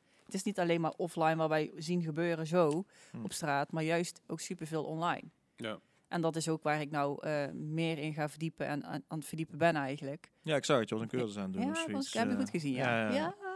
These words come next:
Speaker 3: Maar je bent de cursus, je bent de cursus dan meer richting, richting wat er op het web gebeurt,
Speaker 1: Ja,
Speaker 3: of, of?
Speaker 1: echt het rechercheren op internet.
Speaker 3: Ja, dus gewoon
Speaker 1: Dus
Speaker 3: richting dark web en, en dat
Speaker 1: ja,
Speaker 3: soort,
Speaker 1: bijvoorbeeld
Speaker 3: ja.
Speaker 1: zulke soort dingen. Dus wat kunnen we eigenlijk vinden, wat kunnen wij daarin gebruiken? Want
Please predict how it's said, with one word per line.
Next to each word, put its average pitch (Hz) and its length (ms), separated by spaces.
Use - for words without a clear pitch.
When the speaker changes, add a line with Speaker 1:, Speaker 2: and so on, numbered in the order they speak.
Speaker 3:
Maar 110 80
je 107 60
bent 104 120
de 110 60
cursus, 120 360
je 113 100
bent 110 100
de 110 80
cursus 110 280
dan 107 200
meer 107 180
richting, 107 280
richting 104 260
wat 101 140
er 95 80
op 90 80
het 95 100
web 107 140
gebeurt, 117 360
Speaker 1:
Ja, 160 260
Speaker 3:
of, 98 100
of? - 80
Speaker 1:
echt - 180
het 170 120
rechercheren 170 600
op - 120
internet. 151 640
Speaker 3:
Ja, - 60
dus - 140
gewoon 95 160
Speaker 1:
Dus 92 100
Speaker 3:
richting 98 300
dark 95 220
web 95 220
en, 95 80
en 90 140
dat - 100
Speaker 1:
ja, 226 180
Speaker 3:
soort, 147 120
Speaker 1:
bijvoorbeeld 151 380
Speaker 3:
ja. 170 60
Speaker 1:
zulke 170 200
soort 151 180
dingen. 147 220
Dus 143 140
wat 156 120
kunnen 180 220
we 160 60
eigenlijk 156 300
vinden, 170 220
wat 160 100
kunnen 165 220
wij 156 100
daarin 156 260
gebruiken? 151 640
Want 139 220